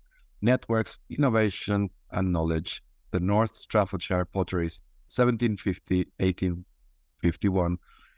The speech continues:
awarded by the London School of Economics and Political Science. Joe, thank you very much for being with us today.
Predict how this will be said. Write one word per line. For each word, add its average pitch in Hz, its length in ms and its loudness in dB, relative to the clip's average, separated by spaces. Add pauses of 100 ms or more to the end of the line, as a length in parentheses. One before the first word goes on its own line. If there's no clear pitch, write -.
awarded 127 480 2
by 107 120 4
the 101 100 2
London 95 240 0
School 87 240 -2
of 82 100 -4
Economics 82 540 -4
and 82 80 -4
Political 80 400 -4
Science. 104 480 0 (1300)
Joe, 127 260 4
thank 123 240 0
you 123 60 4
very 110 120 2
much 107 180 2
for 98 120 -4
being 95 260 2
with 90 140 2
us 85 100 -2
today. 85 400 0